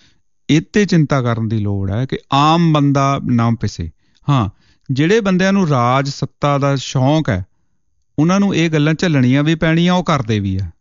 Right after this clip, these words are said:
ਉਹਨਾਂ, ਉਹ ਇਹ ਗੱਲਾਂ ਕਰਦੇ ਵੀ ਆ। ਉਹ ਸੂਈਆਂ, ਸੂ-, ਸੂਈਆਂ ਤੰਤਰ ਆਪਣਾ ਆਪ ਉਹਨੇ ਬਣਾਇਆ ਹੁੰਦਾ ਤੇ ਉਹਨਾਂ 'ਤੇ ਵੀ ਲੱਗ-, ਲਾਗੂ ਹੁੰਦਾ। ਕਹਿੰਦੇ ਵੀ "ਜੇ ਸਕਤਾ ਸਕਤੇ ਕੋ ਮਾਰੇ",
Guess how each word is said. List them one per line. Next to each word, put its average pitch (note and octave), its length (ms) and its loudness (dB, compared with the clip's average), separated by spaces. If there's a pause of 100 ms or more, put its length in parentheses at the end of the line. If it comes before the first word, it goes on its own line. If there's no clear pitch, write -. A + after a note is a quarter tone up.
(320)
ਉਹਨਾਂ, E3 220 2
ਉਹ F#3 180 2
ਇਹ F#3 140 2
ਗੱਲਾਂ E3+ 240 0
ਕਰਦੇ D#3+ 340 -2
ਵੀ D#3+ 160 0
ਆ। A2+ 80 0
ਉਹ D3+ 140 -2
ਸੂਈਆਂ, E3+ 640 0
ਸੂ-, C#3+ 460 -2
ਸੂਈਆਂ D#3+ 360 0
ਤੰਤਰ D#3+ 440 0 (400)
ਆਪਣਾ D#3+ 440 0 (200)
ਆਪ C#3+ 240 0
ਉਹਨੇ D#3 160 2
ਬਣਾਇਆ C#3 440 0
ਹੁੰਦਾ C#3 240 0
ਤੇ G3+ 80 -4
ਉਹਨਾਂ F#3 280 0
'ਤੇ G#3 120 0
ਵੀ G3 100 0
ਲੱਗ-, B2+ 320 0
ਲਾਗੂ A2 380 -2
ਹੁੰਦਾ। F#2 300 -4 (800)
ਕਹਿੰਦੇ C#3+ 180 2
ਵੀ F#3 120 2
"ਜੇ D3 260 2
ਸਕਤਾ D3 420 -2
ਸਕਤੇ D3 440 -2
ਕੋ D#3+ 160 -2
ਮਾਰੇ", G#2+ 340 -2